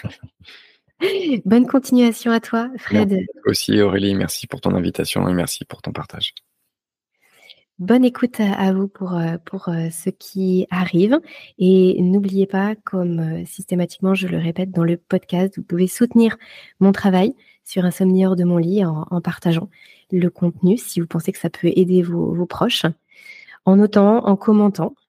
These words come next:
Speaker 2: Et vous pouvez aussi m'écrire directement. Je vous mets, euh, tous les liens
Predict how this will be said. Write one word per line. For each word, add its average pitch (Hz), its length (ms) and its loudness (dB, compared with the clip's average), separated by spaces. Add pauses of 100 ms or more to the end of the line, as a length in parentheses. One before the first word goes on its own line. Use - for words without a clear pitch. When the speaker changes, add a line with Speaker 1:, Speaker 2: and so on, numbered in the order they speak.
(140)
Speaker 2:
Et 175 200 2
vous 165 100 -6
pouvez 170 260 0
aussi 170 500 -2
m'écrire 175 440 -2 (120)
directement. 165 600 0
Je 185 140 -2
vous 175 140 -2
mets, 170 220 0
euh, 160 220 -4
tous 220 380 -6
les 202 220 2
liens 180 260 0